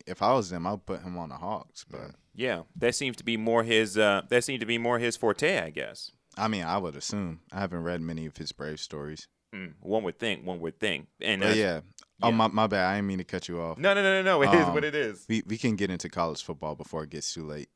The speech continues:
Speaker 2: Oh,
Speaker 1: Of
Speaker 2: yeah,
Speaker 1: this talk
Speaker 2: absolutely.
Speaker 1: about
Speaker 2: And we
Speaker 1: media.
Speaker 2: definitely need to get to, get into college football, absolutely. Jeremy, explain the dogs.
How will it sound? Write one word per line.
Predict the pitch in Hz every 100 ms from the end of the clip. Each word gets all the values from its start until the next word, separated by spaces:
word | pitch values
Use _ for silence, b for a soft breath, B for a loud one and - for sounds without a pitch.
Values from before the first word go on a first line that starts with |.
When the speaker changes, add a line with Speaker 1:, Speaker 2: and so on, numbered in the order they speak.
| _
Speaker 2:
Oh, | 120 117
Speaker 1:
Of |
Speaker 2:
yeah, | 104
Speaker 1:
this | 92
talk | 107
Speaker 2:
absolutely. | 92 107 107 87
Speaker 1:
about |
Speaker 2:
And | 110
we | 139
Speaker 1:
media. | 165
Speaker 2:
definitely | 185 160
need | 131 127
to | 110
get | 113
to, | 104
get | - 101 110
into | 95
college | 95 98 87
football, | - 95 78 80
absolutely. | 80 - 76 64 62 _ _ _
Jeremy, | 82 87 92 92 _ _
explain | - - 76 78
the |
dogs. | 78 65 58 -